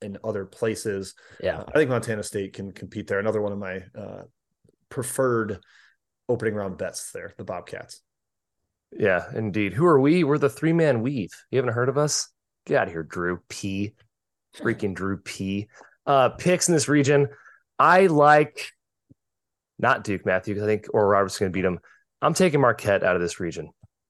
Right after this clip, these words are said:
Speaker 3: I think Memphis might get to Elite Eight. I'm taking Marquette. Jim, you too?
Speaker 1: This is a cue.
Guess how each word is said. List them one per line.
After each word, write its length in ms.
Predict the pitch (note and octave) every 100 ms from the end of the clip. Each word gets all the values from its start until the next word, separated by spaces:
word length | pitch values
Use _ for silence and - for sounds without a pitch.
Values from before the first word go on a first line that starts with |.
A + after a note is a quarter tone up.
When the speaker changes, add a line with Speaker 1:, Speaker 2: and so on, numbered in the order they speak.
| -
Speaker 3:
I 60 | A#2+
think 160 | G#2+
Memphis 500 | A2+ A#2+ A#2+ A2 -
might 180 | B2 A#2
get 120 | B2
to 80 | -
Elite 180 | A2+ A2
Eight. 200 | G#2+ G#2 - _ _ _
I'm 60 | -
taking 260 | A2+ G#2
Marquette. 380 | G#2 F2+ - F2 - _ _
Jim, 180 | - A#2+
you 60 | A2
too? 260 | B2 B2 - _ _ _ -
Speaker 1:
This 100 | B2
is 80 | A#2
a 80 | A2
cue. 500 | - B2 G#2+ F2+